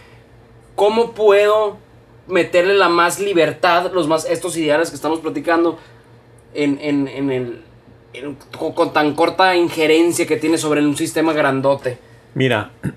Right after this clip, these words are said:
Speaker 2: <clears throat> hemos creado un monstruo de mil cabezas.
Speaker 1: Grábate un, bueno,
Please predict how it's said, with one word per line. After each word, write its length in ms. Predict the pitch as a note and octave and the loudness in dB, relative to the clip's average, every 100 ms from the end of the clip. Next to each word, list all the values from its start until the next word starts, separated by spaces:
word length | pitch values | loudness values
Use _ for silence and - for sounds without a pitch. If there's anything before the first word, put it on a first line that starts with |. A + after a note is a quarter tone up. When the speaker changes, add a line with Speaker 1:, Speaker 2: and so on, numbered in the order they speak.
| - - - - - - - | -8 -10 -12 -20 -20 -20 -20
Speaker 2:
<clears throat> 960 | - - - - - - - - - | -20 -20 -20 -20 -20 -20 -20 -20 -4
hemos 320 | C#3 F#3 F#3 | 0 2 0
creado 360 | - E3 D3+ F3 | 0 0 2 2
un 80 | E3 | 2
monstruo 460 | C3 D#3+ - E3 | 2 0 -2 -4
de 120 | C#3+ A#2 | -2 0
mil 240 | A#2 A#2 | -2 -4
cabezas. 640 | A#2 G#2 F#2 F#2 - - - - - - - - - - - - - - - - - | -4 -2 -4 -8 -14 -20 -20 -20 -20 -20 -20 -20 -20 -20 -20 -20 -20 -20 -20 -20 -16
Speaker 1:
Grábate 360 | D3+ C#3+ D3 D3 | -10 -8 -8 -8
un, 320 | C#3 C#3+ B2+ | -8 -10 -12
bueno, 180 | C3+ B2 | -14 -14